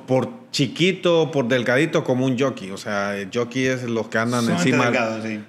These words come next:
Speaker 1: los que andan encima de los caballos. Él dijo, "Ah, ok, ahora les voy a demostrar".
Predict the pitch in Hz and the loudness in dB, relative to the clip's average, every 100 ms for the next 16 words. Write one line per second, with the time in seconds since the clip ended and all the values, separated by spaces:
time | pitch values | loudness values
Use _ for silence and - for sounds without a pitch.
0 | _ 110 113 127 135 131 139 135 131 123 | _ -4 0 0 2 2 0 2 0 0
1 | 117 131 143 131 123 139 139 127 - 117 | 2 2 4 2 2 0 0 -2 -6 -4
2 | 113 110 101 - 90 82 101 107 113 117 | 0 0 0 -6 -10 -10 -6 0 2 2
3 | 113 98 113 117 110 107 - 160 139 | 0 0 0 0 -2 -2 -2 -2 -4